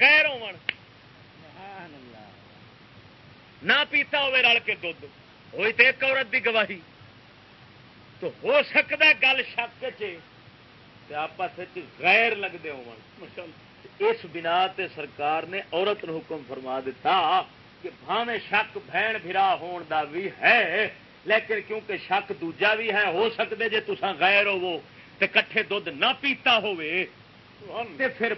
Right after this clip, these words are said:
Speaker 1: پردہ ضرور رکھ، بہن بھرا ہون دی بنا تے وکھرے رہو،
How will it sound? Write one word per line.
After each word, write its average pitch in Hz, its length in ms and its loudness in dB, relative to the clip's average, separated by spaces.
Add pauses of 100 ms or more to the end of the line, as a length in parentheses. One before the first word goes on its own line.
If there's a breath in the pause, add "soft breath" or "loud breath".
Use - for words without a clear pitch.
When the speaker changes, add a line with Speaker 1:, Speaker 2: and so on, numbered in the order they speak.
(180)
Speaker 1:
پردہ 208 520 2
ضرور 180 380 0
رکھ، 170 400 0 (680)
بہن 190 340 2 (100)
بھرا 175 280 2
ہون 196 360 -4
دی 196 140 0
بنا 175 400 2
تے 185 80 -4
وکھرے 175 460 0
رہو، 254 520 4